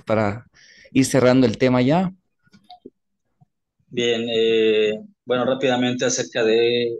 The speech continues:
Speaker 2: lo que había dicho el licenciado Fren. Efectivamente, eh, los evangelios fueron escritos en, en griego, precisamente porque en ese tiempo la,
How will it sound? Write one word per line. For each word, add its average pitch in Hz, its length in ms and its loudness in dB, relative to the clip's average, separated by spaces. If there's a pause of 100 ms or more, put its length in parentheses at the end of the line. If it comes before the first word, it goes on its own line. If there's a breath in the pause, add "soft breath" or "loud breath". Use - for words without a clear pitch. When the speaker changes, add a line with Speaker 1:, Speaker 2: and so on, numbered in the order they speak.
(160)
Speaker 2:
lo 107 260 -6
que 107 100 -6
había 107 200 -2
dicho 113 540 0
el 113 120 -8
licenciado 107 560 -4
Fren. 123 320 -4 (640)
Efectivamente, 127 800 -2 (760)
eh, 120 80 -4
los 120 180 -4
evangelios 120 540 -2
fueron 120 260 -2
escritos 120 720 -6 (520)
en, 113 460 -4
en 117 180 -8
griego, 127 400 0
precisamente 117 520 -6
porque 110 260 -4
en 107 60 -4
ese 110 180 -6
tiempo 117 380 -4
la, 117 440 0